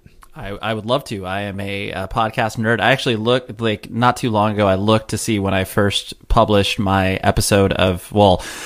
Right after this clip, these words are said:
technically not a hundred words or less, 'cause when I first started it, it was called, uh, First World Problems. And the first episode I published was September twenty-third, two thousand ten. So it's almost been ten years that I've been doing podcasting.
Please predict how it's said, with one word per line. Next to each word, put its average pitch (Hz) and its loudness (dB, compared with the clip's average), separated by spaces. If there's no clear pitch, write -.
technically 127 4
not 117 8
a 110 2
hundred 107 4
words 104 2
or 104 0
less, 98 2
'cause 98 -6
when 101 0
I 98 0
first 101 0
started 98 2
it, 92 -2
it 92 -4
was 95 -2
called, 92 0
uh, 92 -2
First - 0
World 101 0
Problems. 92 0
And 104 2
the 104 -2
first 143 2
episode 131 2
I 110 4
published 120 0
was 101 -4
September 147 -2
twenty-third, 147 -2
two 151 -2
thousand 139 -2
ten. 92 -2
So 113 -4
it's - -8
almost 143 -4
been 95 -2
ten 139 0
years 120 2
that 95 -6
I've 90 -6
been 92 -6
doing 107 0
podcasting. 90 -6